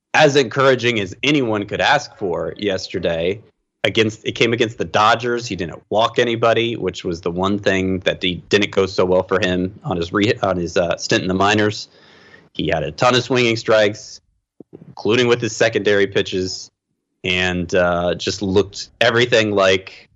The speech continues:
the breakout kid that people were hoping for at the start of the season. I don't think you should activate him right away when you do pick him up. Obviously, we wanna see more, but it was, it was absolutely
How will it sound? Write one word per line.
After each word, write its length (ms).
the 100
breakout 480
kid 180
that 140
people 260
were 120
hoping 300
for 240
at 80
the 80
start 300
of 100
the 60
season. 500
I 80
don't 120
think 200
you 40
should 140
activate 560
him 360
right 220
away 240
when 120
you 80
do 160
pick 220
him 120
up. 280
Obviously, 520
we 120
wanna 140
see 180
more, 440
but 180
it 80
was, 320
it 100
was 140
absolutely 920